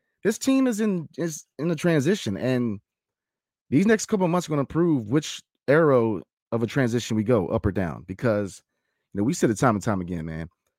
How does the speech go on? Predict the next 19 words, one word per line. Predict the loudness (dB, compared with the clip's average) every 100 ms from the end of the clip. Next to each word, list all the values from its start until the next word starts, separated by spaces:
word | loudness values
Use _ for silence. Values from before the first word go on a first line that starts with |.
| _ -8
You | -4
know, | 0
we've | 2 2
got | 4 4 2 -2
how | -2
many | 2
guys | 4 4 4
on | 0 -4 -10 -14
expiring | -6 -4 -4
contracts? | -4 -6 -6 -8 -6
You |
know, | -2
Barton, | 6 6 4 -4 -14 _
expiring | -10 -4 -4 -2
contract. | -4 -4 -4 -6 -2
You |
got | -2 -2 _ _ _ 0
K | 0 2
P | 0 2 0